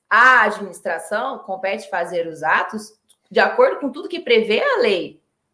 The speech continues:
Ela só pode agir conforme a prescrição legal. E a lei determina a averbação quando há, há, há um decreto expropriatório. Eu sei que, assim,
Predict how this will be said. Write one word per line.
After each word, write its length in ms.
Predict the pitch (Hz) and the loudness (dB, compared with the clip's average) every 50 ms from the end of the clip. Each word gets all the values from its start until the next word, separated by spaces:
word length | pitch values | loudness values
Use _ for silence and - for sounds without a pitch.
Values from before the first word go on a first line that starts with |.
| _ _ _ | _ _ _
Ela 280 | - 185 190 196 214 220 | 0 2 4 4 4 4
só 140 | - 254 - | 4 4 2
pode 380 | - - 254 277 349 392 381 | 4 6 6 6 6 6 8
agir 480 | 285 262 254 - 196 214 220 254 269 - | 6 6 4 4 0 -2 -2 -4 -4 -6
conforme 720 | 349 349 349 - - - 208 214 220 240 294 359 381 427 440 - - - - | -8 -8 -8 -6 -2 2 4 6 6 4 4 0 -2 -4 -6 -6 -8 0 0
a 80 | 214 | 0
prescrição 640 | 214 226 240 247 247 - - 208 247 - - 202 190 | 2 2 2 2 0 0 -6 -6 -6 -2 -2 0 0
legal. 400 | 196 226 294 - 339 233 - - - - - - | 0 -2 2 2 4 2 2 0 -4 -10 -8 -4
E 280 | - 247 247 - - - | -2 -2 -2 -4 -4 2
a 380 | 190 196 214 247 330 349 269 214 | 4 6 6 8 6 4 2 2
lei 320 | 208 208 233 269 392 392 | 2 4 6 6 6 6
determina 960 | 220 269 277 269 - - 403 403 359 285 269 359 453 494 440 294 208 - - - | 4 2 0 0 0 0 0 0 0 -2 -2 -2 0 2 2 2 2 2 0 0
a 280 | 196 208 214 233 247 | 2 4 6 6 6
averbação 840 | 254 220 208 208 196 185 190 180 190 - - - 180 170 165 165 - - _ _ _ _ _ | 4 4 2 0 0 2 2 2 0 0 -2 0 0 0 0 -2 -6 -10 _ _ _ _ _
quando 340 | - 247 226 240 254 254 320 | 4 4 4 4 2 2 4
há, 360 | 277 214 190 190 190 190 - - | 4 6 6 4 4 0 0 0
há, 540 | 208 208 214 226 220 - 202 202 202 208 | 2 2 2 2 0 0 0 0 0 -2
há 40 | 208 | -4
um 40 | 214 | -8
decreto 640 | 220 220 220 226 196 190 196 - - 220 220 226 214 | -8 -8 -4 -4 -4 -4 -4 -6 -8 -8 -8 -8 -8
expropriatório. 600 | 214 - - 220 214 - 214 220 - - 139 - - _ _ _ _ _ _ - | -14 -10 -8 -6 -6 -4 -4 -6 -6 -6 -10 -12 -12 _ _ _ _ _ _ -2
Eu 120 | 226 226 | 0 4
sei 180 | 226 269 277 - | 6 6 6 6
que, 80 | 277 | 8
assim, 420 | 285 294 294 - 202 - - - | 6 6 6 4 -4 -6 -6 -12